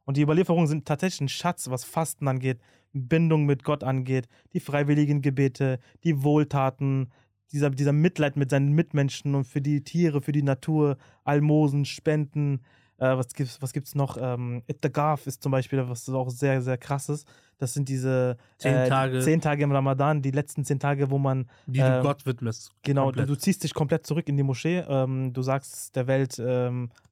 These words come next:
Speaker 1: "Auf Wiedersehen" für zehn Tage
Speaker 2: Ja.
Speaker 1: und entziehst dich, äh, jedem
Speaker 2: Itikaf
Speaker 1: Luxus.
Speaker 2: heißt ja auch sitzen, ja?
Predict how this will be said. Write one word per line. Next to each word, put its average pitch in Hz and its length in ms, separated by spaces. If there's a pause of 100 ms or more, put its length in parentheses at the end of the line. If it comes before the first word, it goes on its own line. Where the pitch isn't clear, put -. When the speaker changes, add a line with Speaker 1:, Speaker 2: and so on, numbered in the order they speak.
(120)
Speaker 1:
"Auf - 240
Wiedersehen" 160 380
für 139 200
zehn 135 260
Tage 139 300
Speaker 2:
Ja. 214 100 (340)
Speaker 1:
und 139 240
entziehst 147 380
dich, 147 140
äh, 131 480
jedem 147 260
Speaker 2:
Itikaf 151 160 (160)
Speaker 1:
Luxus. 131 80
Speaker 2:
heißt 196 220
ja 170 60
auch 160 280
sitzen, 180 680 (160)
ja? 151 380